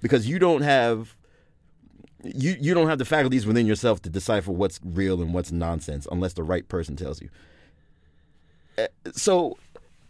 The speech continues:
it's like people are, people are yelling about this and don't understand the distrust of the media, one. And two,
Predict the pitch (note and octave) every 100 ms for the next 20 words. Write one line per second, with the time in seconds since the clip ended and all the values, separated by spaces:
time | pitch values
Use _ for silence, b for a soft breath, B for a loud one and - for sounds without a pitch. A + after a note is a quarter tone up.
0 | - _ _ _ G3+ D3 G#3 F3 A3 B3+
1 | C4+ A3 G3+ - - - B B B _
2 | _ _ _ - A#3 D#3+ D#3 C#3 A#2+ G2+
3 | F#2+ - G#2 F2 B2+ A#2+ A2+ G#2+ - A2
4 | G2 G2+ - A2+ G#2+ F#2 F#2+ G2 E2+ E2
5 | D2+ A2 F#2+ D#2+ C#2+ b b b A#2+ A#2
6 | F#2 - C4+ G#3+ A2+ G2+